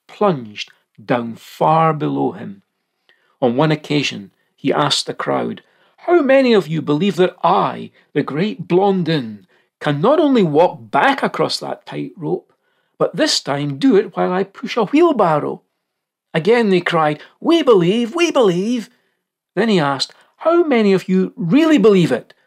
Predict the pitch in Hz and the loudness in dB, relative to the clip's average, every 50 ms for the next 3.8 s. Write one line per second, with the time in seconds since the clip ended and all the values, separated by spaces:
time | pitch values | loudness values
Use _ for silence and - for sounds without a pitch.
0 | _ _ - - 349 339 330 320 302 277 277 277 277 269 247 220 269 294 294 285 | _ _ 2 4 6 6 6 6 6 6 6 4 4 4 2 0 0 0 0 0
1 | 277 226 262 247 233 226 214 190 147 135 - - _ - 170 139 - - 156 156 | 2 2 2 2 2 2 0 0 0 -2 -4 -6 _ -8 -8 -6 -6 -6 -8 -8
2 | 151 - 156 - - 139 131 127 123 - _ - _ _ _ _ _ _ _ _ | -8 -8 -12 -8 -6 -8 -8 -8 -10 -16 _ -20 _ _ _ _ _ _ _ _
3 | _ _ _ - 143 160 156 143 135 123 120 117 117 113 98 | _ _ _ -2 0 0 0 0 -2 -4 -6 -8 -10 -14 -16